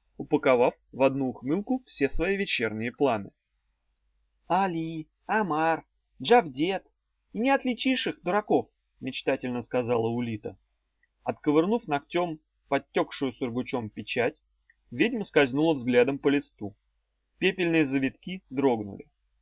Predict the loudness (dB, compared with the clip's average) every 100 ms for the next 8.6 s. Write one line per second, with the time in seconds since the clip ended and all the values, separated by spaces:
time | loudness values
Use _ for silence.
0 | -4 4 4 4 0 -6 _ _ -4 0
1 | 2 4 4 2 0 0 -2 -2 2 4
2 | 4 0 -8 -10 _ _ -4 -2 -2 0
3 | 0 2 2 0 -2 -2 0 0 -2 -2
4 | -4 -8 _ -8 -6 -2 -2 -2 -2 -2
5 | -2 -2 -8 -4 -4 -4 -4 -4 -4 -6
6 | -18 _ _ _ -2 -2 0 4 6 6
7 | 2 -2 2 2 2 2 2 2 0 -2
8 | -2 0 4 4 4 -8